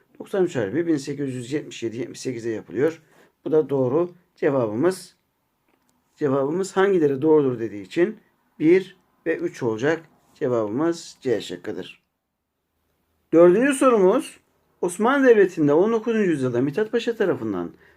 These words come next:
köylüye kredi sağlamak amacıyla açılan kurum aşağıdakilerden hangisidir? Banka Osmani, Şura-i Devlet, Banka Der Saadet, Memleket Sandıkları, Osmanlı Bankası. Banka Osmani ile Osmanlı Bankası ikisi zaten aynı şey.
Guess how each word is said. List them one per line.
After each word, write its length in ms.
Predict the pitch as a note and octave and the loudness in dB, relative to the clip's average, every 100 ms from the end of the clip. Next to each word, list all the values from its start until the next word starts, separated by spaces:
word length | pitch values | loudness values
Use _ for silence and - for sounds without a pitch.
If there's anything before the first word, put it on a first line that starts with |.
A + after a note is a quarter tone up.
| _ | _
köylüye 460 | - F3 G3 A#3+ B3 | 4 6 6 4 0
kredi 340 | A#3 B3+ B3+ | -2 -2 -2
sağlamak 540 | A#3 G#3 G3 G#3 B3 B3 | -2 2 2 2 0 0
amacıyla 440 | A3+ G#3+ G#3 F#3+ | 0 0 2 2
açılan 400 | E3+ E3+ D#3+ C#3+ | 2 2 0 0
kurum 200 | F3+ G#3 | -2 -2
aşağıdakilerden 680 | F#3+ F3 C#3 C3 C3+ E3+ F3+ | -4 0 0 0 -2 0 0
hangisidir? 600 | C#3 B2 - E2+ D#2 _ _ _ - | -2 -6 -8 -14 -14 _ _ _ -6
Banka 280 | F#3+ G#3 F#3+ | -2 -2 -2
Osmani, 500 | B2+ - F2+ E2+ D3+ | -6 -6 -8 -8 -10
Şura-i 460 | - E3 D#3+ D3 G#2+ | -6 0 2 2 -2
Devlet, 400 | G2 B2 - D3+ | -6 -10 -10 -6
Banka 280 | D#3 C3+ | -6 -6
Der 120 | G#2 A2 | -10 -12
Saadet, 460 | - E2 C3 F3 - _ _ _ | -14 -4 -4 -4 -10 _ _ _
Memleket 360 | F3 E3+ E3 E3 | 0 0 0 -4
Sandıkları, 480 | C#3+ A#2+ G#2 D2 F2 | -6 -6 -8 -8 -8
Osmanlı 420 | D#3+ C3 G2+ D#2 | -6 -8 -8 -10
Bankası. 380 | D#2 D2+ - - _ _ _ _ _ | -14 -18 -20 -20 _ _ _ _ _
Banka 280 | G3+ A3+ A3 | -6 -4 -4
Osmani 440 | F3 - F3 E3 E3+ | -6 -4 -2 0 0
ile 180 | B2 | 0
Osmanlı 460 | C3+ C#3+ D#3+ C#3+ G2 | -4 -6 -4 -4 -4
Bankası 380 | F#2 F2 F2 - | -8 -12 -18 -20
ikisi 240 | - - | -20 -10
zaten 400 | G#2+ E2 C#3+ F#3 - _ _ - | -10 -6 -4 -4 -6 _ _ -4
aynı 260 | A#2 G2 | -4 -4
şey. 380 | - C#3 F#3 | 0 0 0